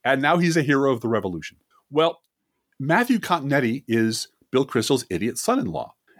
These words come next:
and got his start at the Weekly Standard, which was Bill Clinton's, uh, Bill Clinton, Bill Kristol's magazine. And his first book was all about how Sarah Palin, his first and I think only book until recently, maybe I'm wrong,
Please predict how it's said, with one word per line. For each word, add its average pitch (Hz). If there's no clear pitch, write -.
and 98
got 110
his 196
start -
at 123
the 113
Weekly 87
Standard, 185
which 92
was 113
Bill 85
Clinton's, 143
uh, 110
Bill 92
Clinton, -
Bill 131
Kristol's -
magazine. 185
And 120
his 139
first -
book 143
was 117
all 117
about 110
how 113
Sarah 117
Palin, 120
his 110
first 127
and 104
I 104
think -
only 135
book 92
until 98
recently, 90
maybe 95
I'm 85
wrong, 82